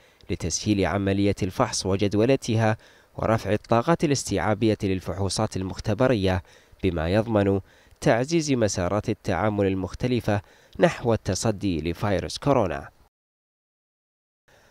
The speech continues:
هذا المركز المتكامل والذي يدار من قبل كوادر وطنية جاء لتوسيع نطاق الفحوصات الوطنية،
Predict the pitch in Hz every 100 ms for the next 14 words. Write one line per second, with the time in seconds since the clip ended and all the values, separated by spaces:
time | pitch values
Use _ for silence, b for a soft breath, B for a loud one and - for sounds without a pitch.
0 | - 185 175 160 127 131 143 123 123 120
1 | 131 123 123 90 73 78 92 98 104 101
2 | 101 101 113 107 101 101 - 107 104 107
3 | - 101 110 107 107 104 98 101 107 120
4 | 87 - 80 101 87 95 - 92 - 110
5 | 98 101 92 107 104 95 - 113 98 113
6 | 107 98 101 98 107 127 120